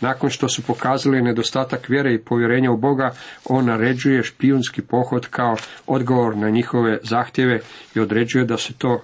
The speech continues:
ima na napraviti na pravedan i uredan način i da vođa iz svakog plemena pođe kao uhoda. Ovdje nam je dan popis uhoda.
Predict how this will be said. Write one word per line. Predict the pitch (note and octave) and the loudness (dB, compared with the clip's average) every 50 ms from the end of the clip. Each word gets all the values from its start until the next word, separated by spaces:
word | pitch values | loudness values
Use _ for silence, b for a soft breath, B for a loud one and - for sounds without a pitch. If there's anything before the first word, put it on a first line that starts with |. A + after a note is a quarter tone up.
| - _ | -6 _
ima | A2+ A2 A#2 A2 | -2 0 0 0
na | G#2+ A2+ | 0 -2
napraviti | A2+ - C3 B2 A2+ A2 - - G#2+ | -2 0 0 0 0 0 0 -2 0
na | G#2+ G#2+ G#2+ - - - | 0 0 -2 -4 -4 -4
pravedan | G#2+ A2+ A#2 A#2+ A2+ A2 A2+ A2 A2 - | -2 0 0 0 0 0 0 -2 -2 -2
i | G#2 | -4
uredan | G2+ G#2 A2+ A2 G#2+ G#2+ G#2+ | -2 -2 -2 -2 0 0 0
način | G#2 G#2+ A#2+ B2 - - B2 A2+ A2 B B B B B - | 0 0 -2 -2 -2 -2 -2 -2 -2 B B B B B -2
i | A2+ | 0
da | A2 A#2+ | 0 2
vođa | A#2 A2+ A#2+ B2 G#2+ A#2+ A2 | 2 2 0 0 0 0 -2
iz | G#2 | -2
svakog | - - B2 B2+ B2+ - A2+ A2+ | -2 -2 -4 -4 -4 -4 -8 -6
plemena | - - A2+ G#2 A2 G#2+ G#2 G#2 - | -4 -4 -2 0 -2 -2 -4 -4 -6
pođe | - G#2 G#2 F#2 G2 G2 | -6 -6 -6 -6 -8 -8
kao | - - G#2 G#2 | -8 -8 -4 -4
uhoda. | G#2+ A2 - - G2 F2+ E2+ - - _ _ B B B B B B B B B B B B B _ | -4 -4 -4 -6 -12 -14 -14 -16 -18 _ _ B B B B B B B B B B B B B _
Ovdje | B2+ C3+ C#3 D3 D3 | -2 0 2 2 2
nam | C#3+ C#3 C3 | 2 2 2
je | B2+ B2 | 2 2
dan | A2 C3 C3 B2+ A#2+ | 0 0 -2 -2 -2
popis | - - B2 A#2+ - A#2 A2 - - | -2 -2 -2 0 0 -2 -2 -2 -4
uhoda. | - A#2+ - A#2 G#2 - - - | -4 -4 -2 -4 -4 -6 -8 -12